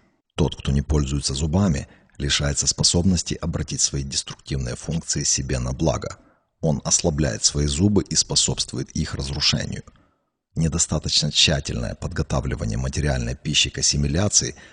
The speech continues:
отразится на структуре его характера и умственной деятельности. В худших случаях дентального недоразвития люди остаются сосунками на всю жизнь.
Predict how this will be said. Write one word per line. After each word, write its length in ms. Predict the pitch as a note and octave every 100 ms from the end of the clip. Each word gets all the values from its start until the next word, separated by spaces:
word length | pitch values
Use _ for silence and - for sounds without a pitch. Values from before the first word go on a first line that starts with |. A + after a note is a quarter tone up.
| -
отразится 580 | - - F2+ E2+ D#2 -
на 120 | D2
структуре 480 | D2+ - - D2+ B1+
его 180 | A#1 A#1+
характера 520 | - E2+ G2 - -
и 200 | - -
умственной 520 | E2 E2 - - B1
деятельности. 760 | C2 - - - - - - - _ _ _ _
В 140 | -
худших 380 | - F#2+ - C#2+
случаях 480 | - D#2 C#2+ C#2+ D#2
дентального 580 | D#2 D#2 C#2 A#1 A1+ A#1+
недоразвития 800 | C#2 C2+ D#2 D2 G2 G2+ B1 - - _ _
люди 280 | - D2 C2+
остаются 580 | - - - D2+ B1+ -
сосунками 760 | - - F2 E2 F2+ F#2 D2+ - - _
на 140 | - C2
всю 240 | - D2
жизнь. 400 | C#2+ D#2 D2+ -